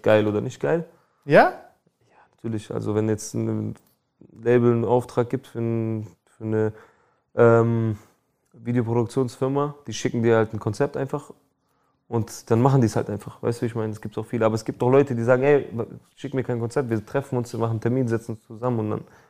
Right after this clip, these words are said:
Speaker 1: planen wir erstmal alles durch.“ Alles durch, weißt du? So, und ich bin halt so beim, teilweise mach ich das und teilweise guck ich mir ein Konzept an, wenn das Fatih mir ein Konzept schickt, zieh ich mir das rein und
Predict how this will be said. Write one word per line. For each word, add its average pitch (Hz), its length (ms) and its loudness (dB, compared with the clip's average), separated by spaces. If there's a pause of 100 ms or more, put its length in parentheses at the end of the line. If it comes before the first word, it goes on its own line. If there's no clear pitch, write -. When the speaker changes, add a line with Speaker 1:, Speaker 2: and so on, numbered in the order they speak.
(520)
Speaker 1:
planen 123 320 6
wir 127 60 10
erstmal 127 400 8
alles 131 260 6
durch.“ 120 480 2 (260)
Alles 113 480 4
durch, 101 300 -10
weißt 117 200 -10
du? 123 60 -8 (1200)
So, 110 140 0
und 107 320 -6 (480)
ich - 160 -10
bin 214 120 8
halt 208 180 8
so 180 100 0
beim, 165 180 4 (560)
teilweise 151 540 8
mach 123 320 -2
ich 143 120 -8
das 143 200 -4
und 123 120 -6
teilweise 143 440 6
guck 151 200 -2
ich 127 100 -8
mir 135 80 0
ein 123 60 -2
Konzept - 380 -4
an, 131 140 0
wenn 123 100 2
das 120 160 -2
Fatih 135 300 0
mir 120 100 0
ein 113 160 -2
Konzept 127 400 -4
schickt, 131 300 -2 (840)
zieh - 120 2
ich 110 140 6
mir 120 100 6
das 110 240 2
rein 131 280 4 (120)
und - 160 -20